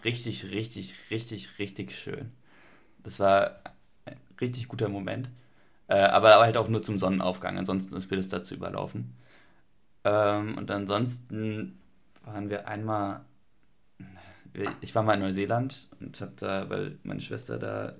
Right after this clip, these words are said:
in der Schule ein Jahr gemacht hat und dann haben wir die da besucht und auf jeden Fall waren wir da an einem Strand und das war ein richtig, richtig schöner Strand. Und ich glaub, da würde ich sonst auch, wie in so einer schlechten, äh,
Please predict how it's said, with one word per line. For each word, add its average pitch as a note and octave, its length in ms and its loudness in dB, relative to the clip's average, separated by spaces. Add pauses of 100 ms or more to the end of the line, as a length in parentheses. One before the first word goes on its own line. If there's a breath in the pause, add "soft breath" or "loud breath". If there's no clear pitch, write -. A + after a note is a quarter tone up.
in A#2+ 60 -8
der G#2 100 -4
Schule G#2 380 -8
ein A2 280 -10 (380)
Jahr G#2 180 -6
gemacht G#2 360 -8
hat - 220 -8
und - 400 -10 (420 loud breath)
dann - 80 -6
haben G#2+ 80 2
wir G#2+ 80 4
die G#2 60 2
da G2+ 100 6
besucht G#2+ 380 0
und G2 100 0
auf G#2 100 2
jeden A2 120 2
Fall A2 100 2
waren G#2 100 2
wir G2 80 0
da G#2+ 200 4
an A2 160 -2
einem G2+ 80 0
Strand G2 400 -2
und F2 140 -10
das F#2+ 180 -8
war F#2+ 300 0 (1120)
ein G2 100 -8 (180)
richtig, - 380 -12 (180)
richtig - 260 -12
schöner - 240 -12
Strand. - 380 -16 (120)
Und - 60 -14
ich F#2+ 100 -16
glaub, - 200 -14
da F#2+ 260 -6
würde - 160 -16
ich - 60 -16
sonst F#2+ 180 -16
auch, - 320 -16 (800 soft breath)
wie G#2+ 80 -8
in A2 100 0
so G2+ 80 0
einer G2 140 4
schlechten, G2 680 0
äh, F#2+ 460 2